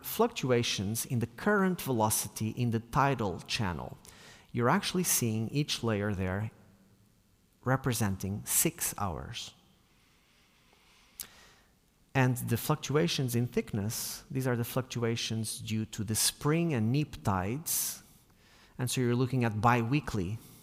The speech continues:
things. And you can see this type of thing everywhere in the rock record. And they're supposed to represent, according to the fossils, much longer time intervals. And yet,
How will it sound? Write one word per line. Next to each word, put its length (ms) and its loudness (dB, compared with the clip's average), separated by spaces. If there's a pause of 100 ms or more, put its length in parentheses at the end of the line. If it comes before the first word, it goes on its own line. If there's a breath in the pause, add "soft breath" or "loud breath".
(120)
things. 540 -6 (1300 loud breath)
And 200 6
you 80 -2
can 140 4
see 200 4
this 160 0
type 240 0
of 80 0
thing 340 0
everywhere 480 2
in 80 0
the 100 2
rock 260 0
record. 340 -2 (100)
And 220 0
they're 140 4
supposed 480 2
to 80 4
represent, 680 4
according 440 0
to 100 -4
the 100 -2
fossils, 640 -2
much 480 2
longer 300 4
time 260 2
intervals. 800 0
And 180 2
yet, 520 0